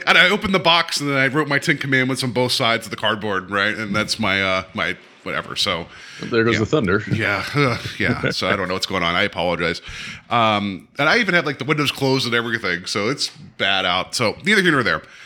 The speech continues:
Speaker 1: Moving ten, ten years forward, episode, episode, issue nine, Choices Made. Um, I went through and took some notes of the,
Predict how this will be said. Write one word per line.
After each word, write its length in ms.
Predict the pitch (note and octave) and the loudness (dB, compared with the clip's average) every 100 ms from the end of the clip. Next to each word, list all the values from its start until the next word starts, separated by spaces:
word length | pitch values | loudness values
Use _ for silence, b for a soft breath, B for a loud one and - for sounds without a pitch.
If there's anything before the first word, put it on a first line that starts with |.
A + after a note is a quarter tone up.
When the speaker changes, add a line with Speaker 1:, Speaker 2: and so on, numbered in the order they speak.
| B B | B B
Speaker 1:
Moving 280 | C#3 F#3 F#3 | 0 2 2
ten, 360 | - F#3 E3 A#2 | 2 2 0 -2
ten 160 | G3 | 0
years 180 | F#3 E3 | 2 2
forward, 400 | - D#3 C#3+ B2+ | 2 2 2 2
episode, 400 | C3 D#3 C#3+ D3 - | -2 -2 -2 -2 -4
episode, 400 | - - - D#2+ - | -10 -4 -4 -4 -4
issue 260 | F3 F3+ F3 | 2 2 2
nine, 440 | A#2+ A2+ C3 B2+ - | 2 2 2 0 -2
Choices 400 | C3 B2 G#2 F2+ | 0 0 -2 0
Made. 420 | G2+ G#2+ A#2 A#2+ B B B B | 2 2 2 -2 B B B B
Um, 340 | - C#3 C3 - | 0 2 0 -2
I 520 | C3 C#3+ F3+ F#3+ F3 D#3 | 0 2 4 2 0 0
went 220 | D#3 D3+ | 0 0
through 520 | - C#3 C#3 C#3+ C3+ A#2 | -4 -4 2 4 4 2
and 120 | A#2+ | -2
took 120 | D3+ | 0
some 160 | - A#2+ | 0 2
notes 300 | A#2+ A#2+ - | 2 2 0
of 380 | A2+ A#2 A2 F#2 | 2 2 0 0
the, 180 | G#2 | -2